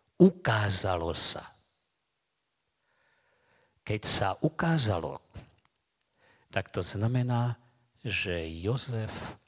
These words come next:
o tom vedel. A teraz sa ukazuje Jozefova veľkosť.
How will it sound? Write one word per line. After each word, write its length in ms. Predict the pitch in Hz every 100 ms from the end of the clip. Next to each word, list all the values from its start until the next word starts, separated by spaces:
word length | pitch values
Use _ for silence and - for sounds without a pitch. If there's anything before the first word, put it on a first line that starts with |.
| -
o 80 | - -
tom 320 | 95 92 85
vedel. 400 | - - - - - _ _ _ _ _ _ _ _ _ _ _ _ _ _ _ _ _ _ _ _ _ _ _ _ _ _ _ _ - - - 98
A 80 |
teraz 560 | - 175 208 208 - -
sa 80 | 165 -
ukazuje 640 | 147 - 120 104 113 110 101 - - - _ -
Jozefova 640 | 95 104 98 - 98 90
veľkosť. 720 | 87 80 - - - - -